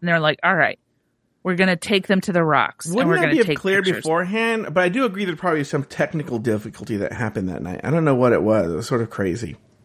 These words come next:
Speaker 1: It just
Speaker 2: Um,
Speaker 1: seemed like they, I was sold a bill of goods because
Speaker 2: Yeah.
Speaker 1: what I thought was gonna happen was really cool, and then what ended up happening was just kinda lame and
Speaker 2: Yeah.
Speaker 1: sad.
Speaker 2: Yeah, like your life. Any other thoughts on that extermination challenge?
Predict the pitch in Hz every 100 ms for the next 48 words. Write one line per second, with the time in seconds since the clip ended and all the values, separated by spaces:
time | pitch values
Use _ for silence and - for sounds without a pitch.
0 | _ - - - - 202 190 190 190 185
1 | 220 190 175 - - _ _ - 208 202
2 | - 202 202 - 208 196 170 175 165 156
3 | 156 139 - - - 190 196 196 196 214
4 | 196 190 247 262 208 190 190 180 165 165
5 | 160 156 156 - 185 196 180 165 - 147
6 | 151 - - 156 151 156 151 190 175 160
7 | 156 147 151 143 147 - 160 143 127 127
8 | - 156 - 170 147 - 120 - - -
9 | _ _ _ _ _ _ _ _ _ _
10 | _ _ _ _ _ _ - _ _ _
11 | _ _ _ _ _ _ _ _ _ _
12 | _ _ - _ _ _ _ _ _ _
13 | - 185 202 233 220 208 220 208 208 202
14 | 185 175 - - 190 175 175 190 185 196
15 | 220 262 -